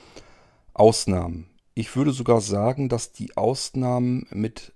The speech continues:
einem gewissen Alter durchaus auch was zu tun haben, jedenfalls in Relation stehen. Ähm, auch hier von der Ausnahme gibt es wieder Ausnahmen, aber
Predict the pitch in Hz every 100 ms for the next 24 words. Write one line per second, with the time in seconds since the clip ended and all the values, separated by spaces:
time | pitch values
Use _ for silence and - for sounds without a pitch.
0 | - 104 104 107 107 104 110 - 117 -
1 | 101 120 127 120 120 120 - 120 120 -
2 | 107 113 - - 104 - 107 - - 98
3 | 147 156 135 127 127 107 110 117 - 104
4 | - - - 107 107 104 101 - - 117
5 | 123 120 - - 90 82 80 - - -
6 | - - - - 87 90 95 92 - 120
7 | 135 123 - - _ _ _ - - 131
8 | 120 104 123 127 110 101 101 - 92 95
9 | 92 92 - 98 95 117 - 113 117